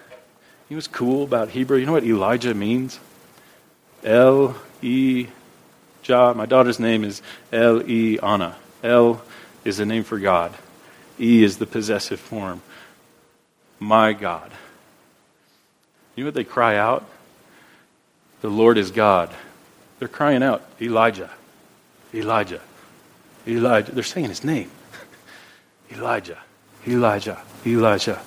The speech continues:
Elijah, the Lord is God. Yahweh is God. Yahweh is God."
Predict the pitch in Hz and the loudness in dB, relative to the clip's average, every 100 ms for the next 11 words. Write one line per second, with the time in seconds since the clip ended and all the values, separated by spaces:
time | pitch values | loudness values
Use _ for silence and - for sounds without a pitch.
0 | - - - 123 123 120 104 98 95 98 | -20 -20 -16 -8 -4 -4 -4 -8 -8 -8
1 | 95 110 113 104 - 87 78 - - - | -4 2 2 2 -2 -6 -8 -18 -20 -20
2 | - 110 110 113 107 95 92 - 90 - | -20 -6 2 2 2 -6 -12 -18 -20 -20
3 | - _ _ _ _ 110 107 107 101 90 | -20 _ _ _ _ -14 -10 -8 -8 -10
4 | 90 - - | -16 -20 -20